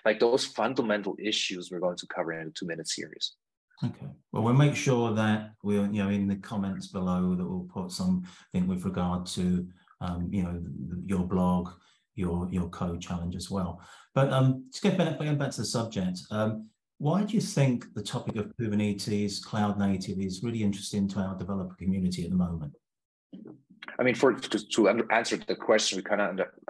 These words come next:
Speaker 1: have to understand where Kubernetes is coming from. And as you might know,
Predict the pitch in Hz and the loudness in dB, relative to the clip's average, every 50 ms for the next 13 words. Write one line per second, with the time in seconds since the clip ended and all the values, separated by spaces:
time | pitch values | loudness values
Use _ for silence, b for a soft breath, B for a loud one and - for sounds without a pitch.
0 | - 101 101 95 - 107 90 87 92 90 - - - 101 92 92 87 - 90 - | -2 -2 -2 0 0 -2 -2 -2 0 0 0 0 0 0 -2 -2 -4 -8 -10 -8
1 | - 90 90 92 87 85 87 80 - - - - - 95 92 101 104 - - - | -6 -6 -4 -4 -4 -2 -4 -4 -4 -6 -6 -2 -2 -2 -2 -2 -4 -6 -4 0
2 | - 117 120 131 131 101 92 95 - - 95 90 - 104 92 92 90 - - 95 | 0 0 2 2 0 0 0 -2 -2 0 0 2 2 2 2 2 0 0 0 2
3 | 98 104 104 101 | 4 4 4 4